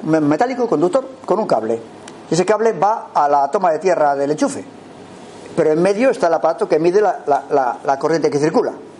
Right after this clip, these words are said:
El libro dice que diez milivoltios o menos, dice, "Estás bien". Entre diez y cien dices, "Bueno, un poco estresado". De cien a mil hay que hacer cosas, y más de mil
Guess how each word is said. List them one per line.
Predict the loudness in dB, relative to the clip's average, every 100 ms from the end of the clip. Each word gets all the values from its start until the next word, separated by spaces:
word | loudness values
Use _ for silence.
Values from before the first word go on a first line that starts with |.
| -20 -20 -20 -20 -20 -18 -18 -18 -18 -18 -18 -20 -20 -20 -20 -20 -20 -20 -20 -20 -20 -20 -6 -2
El | 2
libro | 2 2 2
dice | 2 2 2 0 -6 -4
que | -2 2
diez | 2 2 -2 0
milivoltios | 2 4 2 2 0 0 0
o |
menos, | 0 2 0 -2 -10 -18 -20 -20 -20 -20 -20 -20 -20 -16 -4
dice, | 0 2
"Estás | 2 -2 2
bien". | 0 0 -6 -14 -18 -18 -16 -2
Entre | 0 2 2
diez | 2 2
y | 4
cien | 2 2
dices, | 0 0 0
"Bueno, | 2 2 2 0
un | 0
poco | 0 0
estresado". | 0 0 2 2 2 -2 -6 -18 -20 -20 -14 -8 -4 -2 -2 0
De | 0
cien | 2 2
a | 2
mil | 2 2 0 -2 -8 -4
hay | 0
que | 0
hacer | 0 0
cosas, | 0 0 -6 -10 -14 -8 0
y |
más | 2 2
de | 2
mil | 2 2 -2